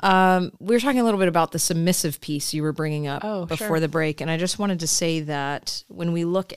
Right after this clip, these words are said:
Speaker 1: at, and I know you're about to go into this more, we look at the cult, um, submission that's expected and really just i-, is implicit and how it leads to exploitation.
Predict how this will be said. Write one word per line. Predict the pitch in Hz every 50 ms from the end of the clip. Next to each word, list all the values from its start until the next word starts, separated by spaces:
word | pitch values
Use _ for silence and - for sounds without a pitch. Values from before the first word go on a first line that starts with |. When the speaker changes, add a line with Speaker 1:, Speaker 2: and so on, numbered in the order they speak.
| -
Speaker 1:
at, | 175 165 160 156 - - _ _ _ _ _ _ _
and | 175 170
I | 165 170
know | 175 175
you're | 175 165 170 170
about | 165 160 160 156 -
to | 160
go | 151 170 156 156
into | 156 156 143 -
this | 151 151 147 - -
more, | 165 160 156 147 131 135 139 - _ - _ _ _ -
we | 180 180
look | 185 190 208 202 202 - -
at | - 160 156 156 151 - _ _ _ _ _ _ _ _ _ _
the | 180 180
cult, | - - - - 190 180 185 185 185 _ _ _ _ _ _ -
um, | 185 175 165 156 156 156 156 156 156 151 151 -
submission | - - - - 180 160 160 160 170 170 160 - - 156 139 143 147 160 - _ _ _ _ _
that's | - 165 156 - -
expected | - - - - - - 170 156 - - - 170 156 151 147 139 - -
and | 160 156 156 151 147 147 143 139 _ - - _ - - - - - - - - - - - - - - _ _ _ _ - - _ _ _ _ 170
really | 175 185 185 180 170 165 160
just | 143 151 147 - - _ _ _ _ -
i-, | 185 175 175 -
is | 190 175 160
implicit | 156 143 - - - 190 175 - - 143 - - - - - _ _ -
and | 185 180 165
how | 151 170 165
it | 160 156
leads | - 165 165 180 170 -
to | - 180 -
exploitation. | 160 160 - - - - 160 151 - - - 170 165 160 - - 156 151 151 147 143